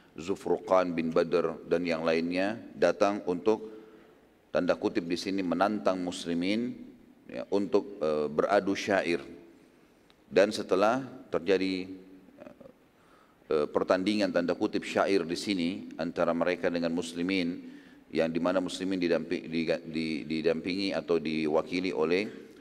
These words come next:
Thabit bin Qais radhiyallahu anhu dan Hasan bin Thabit radhiyallahu anhum, dan ini akhirnya menjadi penyebab mereka masuk Islam. Dan juga Allah Subhanahu wa taala menurunkan firman-Nya tentang utusan Bani Tamim ini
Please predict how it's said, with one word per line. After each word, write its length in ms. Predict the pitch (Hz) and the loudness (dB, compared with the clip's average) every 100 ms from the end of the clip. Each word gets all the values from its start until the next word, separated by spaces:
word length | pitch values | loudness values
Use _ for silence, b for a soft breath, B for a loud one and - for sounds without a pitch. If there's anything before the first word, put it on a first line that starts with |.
| - | -8
Thabit 400 | - 95 90 90 | 4 4 4 0
bin 240 | 80 87 85 | 0 -2 0
Qais 480 | 92 87 82 - 73 | 2 2 0 -4 -2
radhiyallahu 360 | 80 82 82 92 | 0 2 2 0
anhu 100 | 92 | 2
dan 100 | 80 78 | 0 0
Hasan 340 | 85 - 85 | -4 0 0
bin 140 | 80 78 | 0 -2
Thabit 480 | 98 87 80 - | 4 4 2 -4
radhiyallahu 480 | - 76 80 80 78 | -6 -2 0 2 2
anhum, 320 | 85 92 107 - - - - - - - _ _ _ _ _ | 0 0 -2 -4 -12 -20 -20 -20 -20 -20 _ _ _ _ _
dan 160 | - 85 90 | 2 4 4
ini 180 | 104 | 2
akhirnya 240 | 92 90 95 | 0 0 0
menjadi 240 | 87 85 | 0 -2
penyebab 400 | 85 85 78 92 | -2 -2 2 0
mereka 320 | 78 80 78 | 2 -2 0
masuk 240 | 85 82 - | -4 -4 -6
Islam. 600 | 76 - 87 76 - - - - - B B B B - | -8 -2 -2 -2 -8 -20 -20 -20 -20 B B B B -2
Dan 240 | 80 85 | 2 2
juga 200 | 95 101 | 2 2
Allah 200 | 98 101 | 4 4
Subhanahu 520 | 90 85 82 95 90 | 2 -2 0 0 2
wa 40 | 85 | 0
taala 320 | 78 87 95 | 2 4 2
menurunkan 720 | 92 85 95 92 90 87 80 | 2 0 0 2 2 2 -4
firman-Nya 560 | - 92 87 95 95 82 | -2 -2 2 0 0 0
tentang 560 | 82 82 82 80 80 - - - _ - - _ 92 | 0 0 -2 -2 -6 -14 -20 -20 _ -20 -20 _ -2
utusan 560 | 101 113 98 82 73 | 0 2 0 -2 0
Bani 240 | 80 85 82 | 0 0 -2
Tamim 320 | 82 82 82 | -2 0 0
ini 400 | 82 98 113 | 0 0 -2